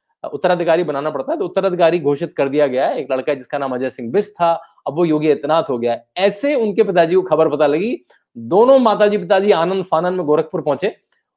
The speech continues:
और उन्होंने देखा, "ये तो अजय तो बाल वाल मुंडवा के साधु वेश में है, बिल्कुल उनके समझ में नहीं आया क्या करें।" फिर अवैधनाथ जी, और बड़ी अजीब बात है, अवैधनाथ जी स्टेशन पे थे भी नहीं। अवैधनाथ जी से फोन पे बात करवाई, अवैधनाथ जी ने एक बात कही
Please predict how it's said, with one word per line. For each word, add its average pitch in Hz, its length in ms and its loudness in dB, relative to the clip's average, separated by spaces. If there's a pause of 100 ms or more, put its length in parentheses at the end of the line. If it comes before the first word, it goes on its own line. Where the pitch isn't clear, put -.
(100)
और 160 140 2
उन्होंने 160 200 0
देखा, 170 160 2
"ये 175 100 4
तो 170 480 0 (100)
अजय 156 260 4
तो 170 140 0
बाल 143 280 4
वाल 151 200 4
मुंडवा 127 300 -2
के 160 280 -6
साधु 151 360 -6
वेश 147 280 -4
में 170 80 -8
है, 175 100 -8
बिल्कुल 160 600 -6
उनके 127 220 -10
समझ 123 280 -8
में 151 120 -6
नहीं 170 120 -6
आया 170 120 -4
क्या 135 260 0
करें।" 151 300 -2 (680)
फिर 214 120 6
अवैधनाथ 202 360 6
जी, 220 220 2
और 208 280 4
बड़ी 185 280 2
अजीब 202 220 2
बात 214 200 4
है, 226 60 6
अवैधनाथ 202 320 4
जी 226 180 -2
स्टेशन 185 420 -6
पे 202 80 -2
थे 190 180 0
भी 175 80 0
नहीं। 117 120 -6 (260)
अवैधनाथ 160 280 0
जी 190 120 -2
से 202 60 2
फोन 175 260 -4
पे 196 60 -4
बात 170 240 2
करवाई, 143 220 -2
अवैधनाथ 196 400 0
जी 220 60 0
ने 226 120 4
एक 202 120 0
बात 165 220 2
कही 156 180 -4